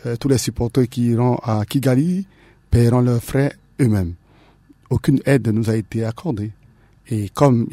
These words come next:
c'est nous-mêmes qui sommes engagés, nous nous disons, il faut aller jusqu'au bout. Donc tous ces supporters, je peux vous donner les détails. D'ici Kigali déjà, pour aller-retour avec le billet,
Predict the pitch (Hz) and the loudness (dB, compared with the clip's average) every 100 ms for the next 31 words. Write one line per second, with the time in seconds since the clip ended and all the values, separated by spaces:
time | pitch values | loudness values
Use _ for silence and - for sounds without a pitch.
0 | - - 120 107 127 131 113 - 123 120 | -10 -8 -6 -2 0 0 -2 -4 -4 -2
1 | 135 135 110 110 117 107 107 131 165 _ | 0 0 0 0 0 -2 -2 -2 -4 _
2 | _ _ _ _ - 113 - 107 104 92 | _ _ _ _ -12 -8 -4 -2 -2 -4
3 | 101 - 107 92 92 - _ _ _ _ | -8 -6 -6 -6 -10 -12 _ _ _ _
4 | 110 110 - 139 - 135 - 117 120 - | -4 -4 -4 -6 -2 -2 -2 -4 -4 -4
5 | 95 98 113 117 - 120 117 113 113 131 | -8 -10 -12 -18 -14 -6 -4 -4 -4 -4
6 | 113 95 87 _ _ _ _ 117 110 - | -6 -10 -14 _ _ _ _ -10 -10 -6
7 | 135 - 113 113 123 117 110 120 135 - | -8 -6 -2 0 0 -2 -2 -4 -6 -8
8 | 117 - 117 113 107 113 156 143 107 104 | -12 -6 0 0 0 -4 -2 -2 -2 -6
9 | 101 107 110 143 | -6 -6 -2 -2